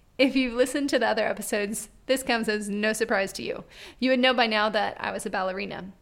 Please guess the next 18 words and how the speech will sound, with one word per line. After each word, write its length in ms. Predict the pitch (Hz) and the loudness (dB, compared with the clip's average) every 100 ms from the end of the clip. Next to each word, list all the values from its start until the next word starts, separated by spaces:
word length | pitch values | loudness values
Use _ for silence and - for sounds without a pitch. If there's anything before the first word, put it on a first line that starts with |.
| - - - - | -20 -20 -14 -2
Being 160 | 269 | 4
able 200 | 277 302 349 | 6 4 2
to 140 | 330 | 0
express 460 | 294 - - 240 - | -2 -2 0 0 0
something 340 | 240 226 247 | -4 -4 -4
through 180 | 240 226 | -2 -2
dance 280 | 196 220 240 | -2 -6 -6
is 240 | 233 214 | -6 -6
really 400 | 208 220 247 320 | -6 -2 0 -2
quite 320 | 311 240 208 | 0 0 0
complicated 640 | 226 202 220 - 196 190 180 | 0 0 -2 -6 -6 -6 -6
in 380 | - 202 202 | -6 -4 -2
many 240 | 202 196 180 | -2 -4 -4
ways. 480 | 196 - - - - _ - - - - - | -4 -4 -8 -12 -14 _ -20 -20 -20 -12 -2
In 80 | |
these 180 | 254 262 | 0 0
previous 420 | - 285 285 302 | -2 -2 0 -2
examples, 640 | 330 - 202 196 208 214 | -2 -4 -4 -4 -4 -4